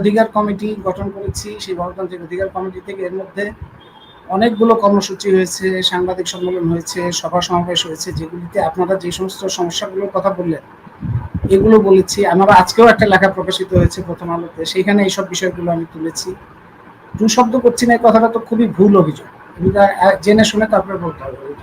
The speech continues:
কারণ আগে যে সমস্ত সমস্যাগুলোর বিরুদ্ধে আমরা কথা বলেছি সেগুলির ব্যাপারে এখনো আমরা কথা বলছি, কারণ আমরা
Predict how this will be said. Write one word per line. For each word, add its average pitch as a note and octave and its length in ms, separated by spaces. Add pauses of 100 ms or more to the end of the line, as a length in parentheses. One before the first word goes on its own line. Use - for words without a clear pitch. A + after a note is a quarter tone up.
(520)
কারণ G3 240 (840)
আগে G3+ 320
যে G#3 140
সমস্ত A#3 320 (180)
সমস্যাগুলোর A3+ 720
বিরুদ্ধে G3+ 420 (280)
আমরা F#3 300
কথা F3+ 260
বলেছি D3+ 320 (160)
সেগুলির G3+ 560
ব্যাপারে G#3+ 300 (260)
এখনো A3+ 260
আমরা F#3 300
কথা E3 180
বলছি, - 320 (120)
কারণ F3 220 (760)
আমরা F#3 320